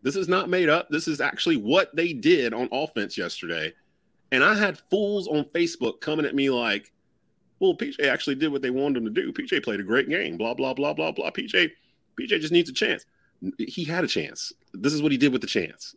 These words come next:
And I don't wanna hear the whole, "Well, maybe the offensive coordinator told him to throw it short." He, he had routes where he had guys going vertical downfield or whatever, and they didn't try it. And then to tell all of it,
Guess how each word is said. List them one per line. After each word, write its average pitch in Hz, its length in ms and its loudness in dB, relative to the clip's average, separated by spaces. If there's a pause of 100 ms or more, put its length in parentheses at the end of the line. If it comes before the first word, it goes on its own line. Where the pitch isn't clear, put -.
(120)
And 127 160 6
I 135 80 6
don't 165 140 6
wanna 156 140 6
hear 160 260 4
the 135 100 2
whole, 131 480 2 (380)
"Well, 110 260 4
maybe 127 260 4
the 120 100 2
offensive 110 280 -2
coordinator 117 320 2
told 113 220 2
him 107 80 0
to - 40 -6
throw 110 180 0
it - 60 -6
short." 117 280 -2 (220)
He, - 280 -6
he 185 220 0
had 190 200 0
routes 131 560 2 (200)
where 104 140 0
he 165 120 4
had 147 180 2
guys 131 320 2
going 117 480 2 (460)
vertical 113 480 4
downfield 131 500 2
or 117 60 2
whatever, 101 440 2 (300)
and 107 80 -2
they 104 80 0
didn't 131 220 4
try 123 360 2
it. 107 120 -6
And 131 120 2
then 180 140 4
to 143 100 2
tell 165 260 0
all 101 220 -2
of 104 100 0
it, 117 120 2